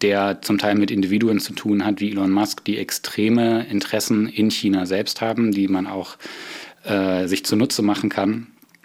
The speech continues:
Von daher würde ich jetzt erstmal davon absehen, sozusagen zu viel Klarheit in den zukünftigen Entwicklungspfaden irgendwie zu sehen in der internationalen Ordnung, weil wie es sich jetzt mit dem bilateralen Verhältnis zwischen den U S A und China weiterentwickelt,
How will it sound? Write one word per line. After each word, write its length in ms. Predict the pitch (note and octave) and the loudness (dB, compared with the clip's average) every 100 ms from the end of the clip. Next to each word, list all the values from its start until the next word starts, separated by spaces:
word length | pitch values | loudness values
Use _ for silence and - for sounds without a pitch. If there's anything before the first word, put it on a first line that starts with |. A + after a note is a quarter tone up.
| - | -18
Von 240 | - G#2+ G2+ | -2 2 2
daher 400 | G2+ A#2 G#2+ G2+ | 2 2 2 2
würde 160 | G#2 | 2
ich 100 | G#2 | 2
jetzt 200 | G#2+ - | -2 -2
erstmal 280 | A2 - A2 | -4 0 0
davon 260 | G2+ G#2+ A2+ | 2 0 -4
absehen, 640 | - - A2+ A2 G#2+ A2+ - - - - - _ - | -4 -2 0 2 2 0 -6 -20 -20 -20 -20 _ -12
sozusagen 320 | G#2+ G#2 G2 | -2 0 0
zu 280 | - - B2 | 0 -2 -2
viel 800 | - B2 A#2+ A#2 A2+ G#2+ G#2+ - - | 0 2 4 4 2 2 0 -4 -2
Klarheit 500 | A#2+ C3 A#2 G#2 - | 0 2 2 0 2
in 140 | G2+ | 2
den 240 | G2+ G2 - - _ _ - | 4 2 -2 -16 _ _ -16
zukünftigen 560 | - B2 E3 - G#2+ G#2+ | -2 0 0 0 0 2
Entwicklungspfaden 880 | G#2 G2+ C3+ G#2 F#2+ - G2 F#2 F#2 | 2 0 2 0 0 -2 0 2 2
irgendwie 380 | F2+ F#2 F2+ F2+ | 2 2 0 -2
zu 180 | - | -2
sehen 200 | F#2 F#2 | 2 2
in 100 | F#2 | 2
der 100 | G2+ | 2
internationalen 580 | G#2 F#2+ - F#2+ F#2 F#2 | 0 -2 -2 0 2 0
Ordnung, 480 | G2 F#2 - F2 E2+ | 0 0 2 0 2
weil 220 | G2 F#2+ - - - | 2 0 -4 -16 -14
wie 340 | G2 G2 C3+ D#3+ | -6 0 2 2
es 220 | A#2 - | 0 0
sich 160 | A#2 - | 0 0
jetzt 260 | G#2+ - | -2 -2
mit 240 | A#2 - - | -6 -4 0
dem 200 | G2 G2 | 2 2
bilateralen 560 | C3+ A#2 - G#2+ G2+ | 2 0 0 2 2
Verhältnis 560 | - F2+ G2+ - F#2+ - | 0 -2 -2 -2 -2 -2
zwischen 260 | G#2 - | -4 0
den 160 | F#2+ G2 | 0 2
U 100 | G2 | 0
S 120 | F#2 | -2
A 160 | - G2 | -2 -2
und 160 | F#2+ | -2
China 260 | - G2+ F#2 | -2 0 0
weiterentwickelt, 800 | F#2 A2+ G#2 F#2+ G2 - F#2+ F2+ | 0 0 0 0 0 0 0 -2